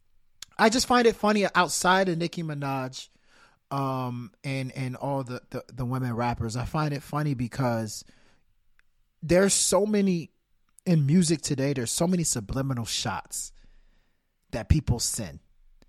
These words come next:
to others in the music. Like, you hear it.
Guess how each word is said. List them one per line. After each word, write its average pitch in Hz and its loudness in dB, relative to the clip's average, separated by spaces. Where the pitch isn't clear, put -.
to - -10
others 104 -12
in 143 -2
the 117 -2
music. 98 -6
Like, - -6
you 131 0
hear 117 0
it. - -14